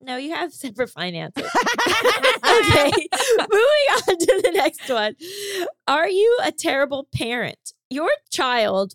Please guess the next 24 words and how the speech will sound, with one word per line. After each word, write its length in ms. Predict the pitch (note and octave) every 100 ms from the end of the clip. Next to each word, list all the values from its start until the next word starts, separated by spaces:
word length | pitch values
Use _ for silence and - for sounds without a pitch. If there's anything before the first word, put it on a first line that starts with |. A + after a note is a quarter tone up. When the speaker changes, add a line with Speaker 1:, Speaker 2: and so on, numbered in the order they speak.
| -
Speaker 1:
fourteen, 840 | - C#4+ D#4 - - G#3+ F#3 - _ _ _ _ _
has 280 | B3 A3+ G#3+
been 220 | C4 A#3+
giving 340 | B3 D4+ G#4
you 140 | C#4+ B3
the 100 | A3+
silent 640 | - - A#3+ D4 B3+ F3
treatment 460 | - F3+ F3 E3+ C#3+ _
for 160 | - B3
seven 440 | C4 - B3 A#3+
hours. 640 | G#3 F3 F#3 - - - - _ -
To 140 | -
get 180 | F4+ C#4+
her 160 | A4 A#4+
to 40 | G4+
stop, 460 | - C4+ B3 F3 - _ _ _ _ -
you 240 | D4 A4
scream, 720 | - - - B3+ A#3+ A3 A#3+ - _ _ _ _ _ _
"Oh 260 | D#4 G4+ F#4+
my 180 | F#4+ E4
God, 600 | A#3+ - A#3+ B3 A3 G#3+ - _ _ _ _ -
oh 300 | C4+ D#4 E4
my 280 | C#4+ C4 A#3
God, 600 | F3 A#3+ G#3 F#3 F3